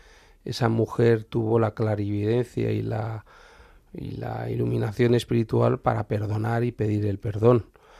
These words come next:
Pero cuánta necedad tenemos los seres humanos que tanto nos cuesta y vivimos sin perdonar,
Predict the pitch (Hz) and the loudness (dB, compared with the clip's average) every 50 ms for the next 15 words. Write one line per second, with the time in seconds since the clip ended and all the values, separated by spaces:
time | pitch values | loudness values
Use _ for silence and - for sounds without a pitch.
0 | - - - - - - - - _ _ _ _ _ - - 113 113 110 - 127 | -20 -20 -20 -20 -20 -20 -20 -20 _ _ _ _ _ -2 0 0 0 2 4 4
1 | 120 120 123 123 - 127 127 123 123 120 120 117 117 110 - - 113 110 120 120 | 6 6 6 6 6 6 6 6 6 6 6 4 4 2 2 2 4 6 6 6
2 | 117 - - 110 113 120 120 117 117 110 107 110 104 - - - 113 113 113 107 | 4 4 2 2 4 4 4 4 4 2 2 0 -2 0 0 2 2 2 2 0
3 | - - 110 107 110 110 110 113 117 117 - - - 101 - - 113 117 120 117 | 0 0 0 2 2 2 2 2 0 0 -2 -4 -4 -4 -2 -2 0 0 0 2
4 | - 131 117 113 110 110 - - - - 117 113 107 - - - 110 117 135 - | 2 2 4 4 2 0 -2 -4 -2 2 2 2 2 0 -2 -2 -2 -2 -2 -6
5 | - - _ _ _ _ _ _ - - _ _ _ _ - - - 101 98 110 | -12 -20 _ _ _ _ _ _ -20 -20 _ _ _ _ -12 -8 -6 -4 -2 0
6 | 107 104 117 131 143 139 127 120 113 - - - - - - - - 113 107 - | 2 4 6 8 8 10 10 8 6 4 -2 -12 -14 -14 -8 -2 2 2 2 2
7 | 110 110 104 104 104 104 107 113 123 131 | 2 0 2 2 0 0 0 0 0 -2